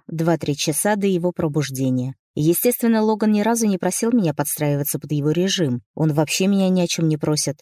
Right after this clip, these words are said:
Я сама изъявляю желание готовить ему, убираться в лофте, провожать на работу, встречать с нее.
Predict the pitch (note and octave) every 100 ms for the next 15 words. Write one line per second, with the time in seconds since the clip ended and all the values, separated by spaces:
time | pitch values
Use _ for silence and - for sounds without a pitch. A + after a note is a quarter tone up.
0 | - D3+ D#3+ - D#3 D#3 F#3 G3 G3 F3+
1 | E3+ D#3 D3+ D#3+ F3+ F3+ D#3+ D3 E3 F#3+
2 | - E3+ E3+ D3 D3+ D#3 D3+ D3+ C3 D3
3 | F3+ - D3+ C#3+ _ _ - E3 F#3 A3
4 | F#3 C#3+ C3+ D#3+ - D#3 - C#3 - D#3+
5 | - F3 D3+ D3